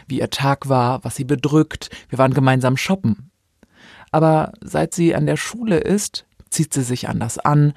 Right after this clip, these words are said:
schminkt sich extrem, meidet mich, spricht nicht mehr mit mir,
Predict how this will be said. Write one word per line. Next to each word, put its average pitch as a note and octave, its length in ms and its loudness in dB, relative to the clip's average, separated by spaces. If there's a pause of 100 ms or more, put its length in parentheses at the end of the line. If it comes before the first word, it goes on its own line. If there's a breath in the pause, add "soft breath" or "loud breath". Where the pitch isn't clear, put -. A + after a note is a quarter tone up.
(120 loud breath)
schminkt F#3 440 4
sich D#3+ 240 2
extrem, E3+ 840 0 (320 loud breath)
meidet D3 420 0
mich, C#3+ 360 0 (260 soft breath)
spricht - 500 -4
nicht D3 220 0
mehr B2 100 0
mit A#2 260 -4
mir, B2+ 360 0